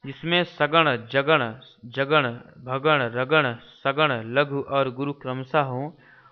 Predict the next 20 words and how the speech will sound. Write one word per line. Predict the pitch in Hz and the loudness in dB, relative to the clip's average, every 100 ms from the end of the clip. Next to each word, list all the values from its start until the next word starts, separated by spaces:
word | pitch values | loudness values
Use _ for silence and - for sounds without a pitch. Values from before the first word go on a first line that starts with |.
| _ | _
उसे | - 135 | -6 -4
गीतिका | 127 127 139 147 | -4 -6 -2 0
नामक | 143 139 127 - | 0 -2 -6 -8
छंद | 135 131 | -8 -8
कहते | 117 117 - | -10 -14 -14
हैं। | 120 120 _ _ _ _ _ _ _ _ _ _ _ | -18 -18 _ _ _ _ _ _ _ _ _ _ _
ताल | 127 139 160 165 | 2 6 6 4
देने | 147 147 151 160 | 0 0 0 -2
से | 156 143 | 0 -2
हिलते | 135 143 147 160 151 | 0 -4 -4 -2 0
हुए | 139 147 147 | 0 -2 -2
कंकड़ों | 147 135 135 147 151 | -4 -8 -6 -4 -4
की | 147 143 123 | -6 -8 -8
ध्वनि | 123 147 | -6 -6
से | 147 147 | -4 -4
मिश्रण | 131 127 - 151 | -6 -8 -6 -4
होने | 143 131 135 135 | -4 -4 -6 -6
के | 131 135 | -6 -8
कारण | - 127 143 147 | -4 0 2 2
मनोहर | 135 131 131 131 156 123 | -2 -4 -4 -2 -2 -2